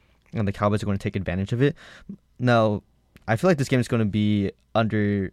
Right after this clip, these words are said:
I don't think any team's gonna score over twenty, I think, in this game. It's really gonna be a really defensive slugfest, and it's gonna come down to the kickers.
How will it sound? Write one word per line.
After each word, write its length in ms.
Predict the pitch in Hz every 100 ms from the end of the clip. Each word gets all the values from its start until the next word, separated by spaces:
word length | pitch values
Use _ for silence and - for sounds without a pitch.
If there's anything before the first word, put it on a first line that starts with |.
| -
I 60 | 123
don't 120 | 165
think 140 | 123
any 140 | 117 117
team's 240 | 127 117
gonna 140 | 107
score 280 | 98 - 98
over 180 | 101 104
twenty, 400 | - 101 101 117
I 100 | 117
think, 260 | 113 127 120
in 60 | 117
this 160 | 113
game. 260 | 127 131 139 _ _ -
It's 80 |
really 120 | 139 180
gonna 200 | 143 110
be 220 | 110 107
a 100 | 104
really 500 | 98 117 117 113 104 - _ _ _ _
defensive 400 | 107 117 104 104
slugfest, 680 | - 98 92 - 85 87 - _
and 220 | 98 95
it's 100 | 101
gonna 200 | - 120
come 160 | - 110
down 140 | 98
to 100 | -
the 80 | 131
kickers. 500 | - 92 101 98